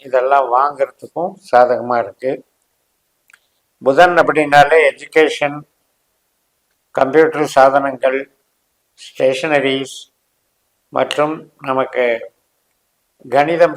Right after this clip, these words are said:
சார்ந்த விஷயங்கள். இப்போ ஒரு படிப்புன்னு எடுத்துக்கிட்டிங்கன்னா, அக்கவுண்ட்ஸு, இதெல்லாம் காமர்ஸு, பிஸ்னஸ்ஸு,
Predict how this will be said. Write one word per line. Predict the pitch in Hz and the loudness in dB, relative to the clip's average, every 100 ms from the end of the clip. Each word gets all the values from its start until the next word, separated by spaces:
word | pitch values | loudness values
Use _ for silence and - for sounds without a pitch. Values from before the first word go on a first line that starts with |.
| - | 2
சார்ந்த | 151 143 143 156 | 4 4 2 -8
விஷயங்கள். | 131 - 120 113 - _ _ _ _ _ _ _ _ _ | -8 -16 -18 -20 -20 _ _ _ _ _ _ _ _ _
இப்போ | _ 123 | _ -2
ஒரு | 117 120 | -2 2
படிப்புன்னு | 131 151 160 160 156 | 0 0 -4 -2 -2
எடுத்துக்கிட்டிங்கன்னா, | 143 156 139 143 147 170 147 | -4 -6 -6 -8 -6 -4 -4
அக்கவுண்ட்ஸு, | - 156 151 - 147 147 - _ _ _ _ _ _ _ _ _ _ _ _ _ _ _ 139 | 0 -2 -2 -8 -6 -6 -8 _ _ _ _ _ _ _ _ _ _ _ _ _ _ _ -6
இதெல்லாம் | 135 135 147 156 _ - | -2 -2 -2 -4 _ 2
காமர்ஸு, | 143 147 143 - 139 135 143 - _ _ 165 | 4 4 0 -2 -4 -4 -6 -12 _ _ -12
பிஸ்னஸ்ஸு, | 135 127 156 143 - 135 | -10 -8 -6 -6 -4 -4